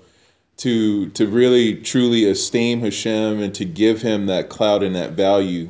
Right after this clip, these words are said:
you know, we talked about, like, every single day rededicating your life to Hashem. You know, that's your hand washing every morning. That's your Modeh Ani. That is your Shema morning and afternoon, you know, kind of thing. And so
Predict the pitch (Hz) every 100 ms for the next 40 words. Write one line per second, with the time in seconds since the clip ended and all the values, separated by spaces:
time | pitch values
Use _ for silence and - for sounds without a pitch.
0 | - 95 92 90 95 110 107 104 98 -
1 | 95 95 85 - 101 104 107 95 85 95
2 | 98 92 87 - _ _ 107 110 101 104
3 | 98 107 101 95 90 92 - 90 85 120
4 | 113 87 87 90 87 90 90 101 95 -
5 | 104 110 117 92 87 90 87 85 85 80
6 | 78 80 - 98 98 95 95 95 117 117
7 | 90 - _ - 92 98 120 120 120 113
8 | 113 131 110 95 98 107 107 107 101 -
9 | 101 120 101 90 90 92 90 92 92 90
10 | 95 90 90 85 98 95 90